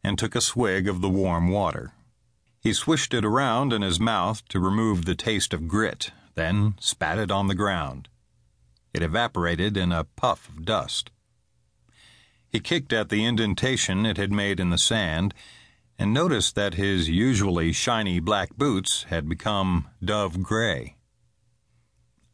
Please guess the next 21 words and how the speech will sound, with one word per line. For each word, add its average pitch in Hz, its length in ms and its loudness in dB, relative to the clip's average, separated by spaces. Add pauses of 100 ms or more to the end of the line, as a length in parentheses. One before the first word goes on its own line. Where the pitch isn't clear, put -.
Unlike 123 380 2
most 123 260 0
of 92 120 -2
the 101 60 2
men 110 420 2
in 98 160 2
his 85 240 0
regiment, 85 440 0 (360)
who 113 120 2
abhorred 104 480 2
the 76 100 -2
heat 90 440 0
and 71 300 -4
dryness 95 560 0
of 71 100 -6
the 80 80 -6
desert, 110 480 -4 (800)
Adkins 165 500 0
found 101 460 0
the 101 60 0
terrain 98 680 0